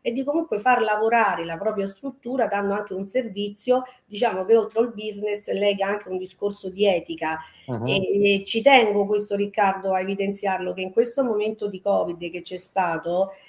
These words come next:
Speaker 1: io ho percepito che a, a tutte quelle strutture, sia, eh, strutture un po' più grandi con property manager che hanno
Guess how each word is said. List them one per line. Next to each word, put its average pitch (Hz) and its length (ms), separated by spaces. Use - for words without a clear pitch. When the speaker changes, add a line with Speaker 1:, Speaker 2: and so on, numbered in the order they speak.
Speaker 1:
io 262 200
ho 196 280
percepito 202 680
che 180 300
a, 220 280
a - 120
tutte 285 320
quelle 208 200
strutture, 202 600
sia, 208 520
eh, 180 220
strutture 190 400
un 220 60
po' 196 140
più 190 140
grandi 190 400
con 175 140
property 185 400
manager 196 480
che 185 160
hanno 185 480